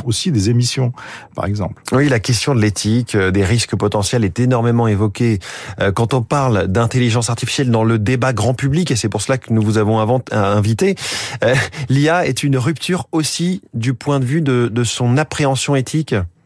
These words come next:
Speaker 1: Alors, l'I A a ceci de particulier, c'est que d'abord,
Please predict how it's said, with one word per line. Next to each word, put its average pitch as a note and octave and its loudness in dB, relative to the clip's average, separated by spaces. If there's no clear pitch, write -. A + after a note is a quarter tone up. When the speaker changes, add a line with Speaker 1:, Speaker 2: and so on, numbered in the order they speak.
Speaker 1:
Alors, C3 0
l'I F#3 2
A G#3 2
a C3+ 0
ceci D3+ -2
de B2 2
particulier, G#2 -2
c'est G2 -6
que G2+ -6
d'abord, G#2+ 0